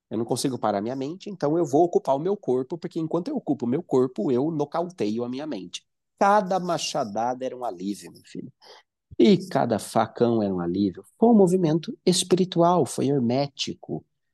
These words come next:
né? Foi alquimia, foi alquímico.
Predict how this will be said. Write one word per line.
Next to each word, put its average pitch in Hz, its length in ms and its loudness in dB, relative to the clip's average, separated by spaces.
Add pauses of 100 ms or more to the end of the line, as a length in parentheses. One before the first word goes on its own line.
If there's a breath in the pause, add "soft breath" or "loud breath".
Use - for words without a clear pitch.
(160)
né? 98 240 -2
Foi 113 300 2
alquimia, 139 720 2
foi 123 160 0
alquímico. 131 880 -4